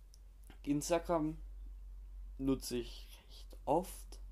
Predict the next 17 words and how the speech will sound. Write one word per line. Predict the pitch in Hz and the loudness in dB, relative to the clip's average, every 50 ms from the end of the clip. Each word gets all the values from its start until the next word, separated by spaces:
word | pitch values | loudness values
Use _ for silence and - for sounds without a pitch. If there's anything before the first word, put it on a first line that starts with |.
| - - - - - - - | -10 -10 -10 -10 -12 -10 -4
Also | - 127 113 120 | -2 -2 0 0
halt | 123 113 - | -2 -2 -4
zum | - - 120 107 | -6 -8 -8 -8
Stories | - - - 135 131 135 131 143 139 135 - | -8 -4 2 4 4 6 6 4 2 2 2
durchklicken | - 135 131 131 - - - 139 135 135 - - | 2 2 2 0 -4 -4 4 4 4 4 2 -6
und | 123 | -4
man | 120 117 113 | -4 -4 0
sieht | 123 127 123 | 0 2 2
halt | 123 113 110 | 2 0 2
oft | - 127 135 131 - - - - | 4 4 4 4 4 -6 -6 0
auch, | 123 123 - - | 0 0 0 0
was | 117 113 - | -10 -10 -8
seine | 120 117 120 117 | -6 -4 -4 -6
Freunde | - - - 143 151 160 | -4 2 4 4 6 6
grad | 147 165 156 147 | 4 4 2 4
so | 160 160 | 4 2
machen. | 151 151 151 151 147 151 | 2 2 2 2 -2 -2